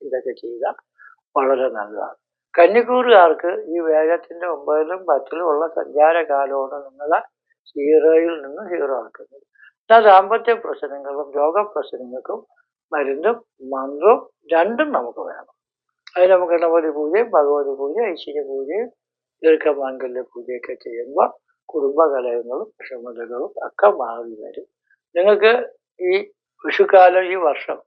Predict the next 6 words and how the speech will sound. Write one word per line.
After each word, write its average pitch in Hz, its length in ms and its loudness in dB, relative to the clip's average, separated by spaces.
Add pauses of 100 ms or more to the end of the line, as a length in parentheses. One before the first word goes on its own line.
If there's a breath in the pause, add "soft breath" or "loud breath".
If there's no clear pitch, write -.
(540)
എന്തുകൊണ്ടും 220 640 2 (240)
നല്ലതാണ്. 135 600 -6 (380)
ചെറിയ 170 420 4
തടസ്സങ്ങളുള്ളതിന് 147 880 -2
പരിഹാരം 143 600 0 (240)
ചെയ്യണം. 120 440 -6